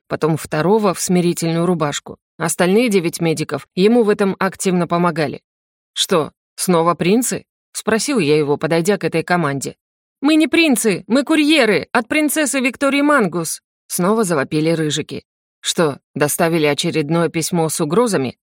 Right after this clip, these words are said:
нахмурился я. «Не письмо, а груз!» успел выкрикнуть один из них до того, как эту парочку затолкали в портал. Я посмотрел в том направлении, куда он махал, и обомлел. Да, это было не письмо, а кое-что посерьёзнее.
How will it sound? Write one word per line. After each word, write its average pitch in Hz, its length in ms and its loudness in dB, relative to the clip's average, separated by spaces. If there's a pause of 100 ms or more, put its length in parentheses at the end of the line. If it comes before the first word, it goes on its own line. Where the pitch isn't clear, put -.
(120)
нахмурился 208 680 0
я. 165 220 -4 (480)
«Не 254 100 2
письмо, 302 440 2
а 190 100 4
груз!» 247 400 0 (320)
успел 196 340 0
выкрикнуть 175 540 -2
один 165 260 0
из 156 140 0
них 240 200 2
до 160 140 0
того, 180 280 0
как 156 180 -4
эту 165 180 -4
парочку 190 600 -4
затолкали 190 600 0
в - 100 -12
портал. 170 460 -6 (460)
Я 170 260 0
посмотрел 190 560 -2
в - 100 -8
том 190 200 2
направлении, 190 580 2
куда 180 300 0
он 175 100 0
махал, 175 460 -4 (200)
и 190 120 4
обомлел. 160 600 0 (400)
Да, 165 460 0
это 180 300 0
было 170 280 4
не 151 180 2
письмо, 151 680 -2
а - 100 -2
кое-что 202 560 2
посерьёзнее. 175 1120 0